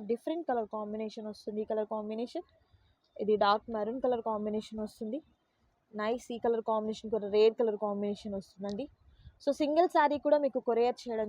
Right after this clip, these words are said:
జరుగుతుందండి. So గుంటూరుకి దగ్గరగా ఉన్నవారైతే మాత్రం షాప్ని విజిట్ చేయడానికి ట్రై చేయండి. And మరొక బ్యూటిఫుల్ కలర్ కాంబినేషన్ వైట్‌లో వస్తుంది, హాఫ్ వైట్‌లో. ఇది డబుల్ లీఫ్ ప్యాటర్న్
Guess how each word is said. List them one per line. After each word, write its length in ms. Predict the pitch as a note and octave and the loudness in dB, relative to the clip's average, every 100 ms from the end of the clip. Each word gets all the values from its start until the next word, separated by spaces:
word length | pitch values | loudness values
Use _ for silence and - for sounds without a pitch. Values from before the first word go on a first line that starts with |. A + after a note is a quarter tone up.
| G#3 | -2
జరుగుతుందండి. 600 | G#3 G#3 G#3 G#3 G#3 D#4+ G#4+ - - - | -2 -4 -6 -8 -2 -2 -4 -14 -20 -6
So 100 | - A#3 | 0 2
గుంటూరుకి 380 | C4+ D#4 E4+ F4 C4+ | 4 4 2 4 4
దగ్గరగా 380 | B3+ C4 C#4 C#4+ | 6 8 10 10
ఉన్నవారైతే 500 | C4+ B3+ B3 B3 A#3+ A#3+ | 6 6 8 8 6 4
మాత్రం 240 | A#3 C4 D4+ | 2 2 2
షాప్ని 340 | C4 A#3 - C4 | 6 6 4 2
విజిట్ 240 | A#3+ A3+ - | 2 -2 -2
చేయడానికి 420 | A#3 A3 G#3+ A3 G3+ | -2 -2 -4 -4 -2
ట్రై 180 | G#3+ A3 A#3 | 2 2 0
చేయండి. 320 | B3 A3+ A3 F4 - - - - - - - - | -2 -2 -2 -6 -8 -20 -20 -20 -20 -20 -20 -10
And 100 | G3+ G3+ | -4 0
మరొక 260 | A3 A#3 A3 G3 | 2 0 -2 2
బ్యూటిఫుల్ 420 | A#3+ C4 - B3 | 2 2 -2 -2
కలర్ 200 | A3 G#3 G#3+ | -2 0 -2
కాంబినేషన్ 540 | G#3 G#3 B3+ - G3+ G3+ | 0 2 0 -2 -2 2
వైట్‌లో 340 | G#3 G#3 A#3+ G#3+ | 2 2 0 0
వస్తుంది, 280 | - G#3+ G#3+ | -4 -6 -4
హాఫ్ 200 | G#3 G#3 - | -4 -4 -2
వైట్‌లో. 300 | A3 G#3+ D#4+ - _ | -2 -2 -6 -6 _
ఇది 120 | A3 G#3+ G3 | -2 2 4
డబుల్ 220 | G#3+ A#3+ C4 | 4 4 2
లీఫ్ 160 | C4 _ | 0 _
ప్యాటర్న్ 300 | A3 G3+ A3 | -4 -2 -4